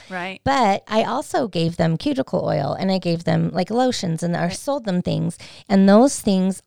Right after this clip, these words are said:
Speaker 2: also help keep their hands nice. So
Speaker 1: Right.
Speaker 2: when they are showing people
Speaker 1: Right.
Speaker 2: their hands
Speaker 1: Right.
Speaker 2: and saying, "I went to this person," they're seeing someone who has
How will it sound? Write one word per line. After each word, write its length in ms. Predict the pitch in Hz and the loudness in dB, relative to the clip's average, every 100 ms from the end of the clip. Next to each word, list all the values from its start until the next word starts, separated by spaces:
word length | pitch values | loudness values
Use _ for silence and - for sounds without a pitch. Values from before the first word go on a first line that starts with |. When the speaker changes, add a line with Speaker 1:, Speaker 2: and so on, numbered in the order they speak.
| _ | _
Speaker 2:
also 340 | 180 175 208 190 | 0 0 -2 -4
help 200 | 185 - | -6 -6
keep 160 | - | -4
their 100 | 165 | -2
hands 380 | 160 302 320 - | -2 -2 -2 -2
nice. 200 | 170 156 | 0 0
So 100 | 196 | -2
Speaker 1:
Right. 100 | 202 | -2
Speaker 2:
when 140 | 233 240 | -2 -4
they 120 | 240 | -6
are 360 | - - 214 269 | -4 2 2 2
showing 500 | - 196 165 160 156 | -2 -4 -4 -4 -6
people 560 | - 143 147 143 - - - | -8 -6 -2 -2 -4 -10 -14
Speaker 1:
Right. 360 | 156 - _ _ | -16 -16 _ _
Speaker 2:
their 320 | 180 165 165 | 0 2 0
hands 600 | 170 190 160 139 143 160 175 | -4 -6 -4 -6 -8 -12 -16
Speaker 1:
Right. 100 | - _ _ - | -20 _ _ 0
Speaker 2:
and 180 | 180 180 | 0 0
saying, 360 | 196 175 160 170 | -2 -2 -2 -4
"I 140 | 180 | -2
went 160 | 180 175 | -2 -2
to 80 | 170 | -2
this 200 | 170 - | -2 -2
person," 640 | - 170 - 143 147 160 - - - _ _ _ - | 0 0 0 0 2 0 -4 -16 -20 _ _ _ -4
they're 440 | 170 180 185 165 | 0 2 0 -4
seeing 480 | - - 190 180 170 | -8 -4 0 2 0
someone 400 | - 165 156 156 | 0 -2 0 0
who 140 | 151 160 | 0 0
has 340 | 151 147 | -2 -4